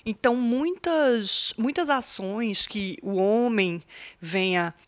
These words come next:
a perpetrar contra aquela mulher pode sim caracterizar um estupro, já que ela não tem ali o,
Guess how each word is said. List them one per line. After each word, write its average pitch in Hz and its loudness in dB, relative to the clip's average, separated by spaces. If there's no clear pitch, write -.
a 175 4
perpetrar 180 0
contra 180 -4
aquela 170 -2
mulher 170 0
pode 247 -6
sim - -4
caracterizar 240 -2
um 247 -6
estupro, 214 -4
já 202 -2
que 220 -8
ela 233 0
não 262 -4
tem 254 -2
ali 254 -2
o, 269 -6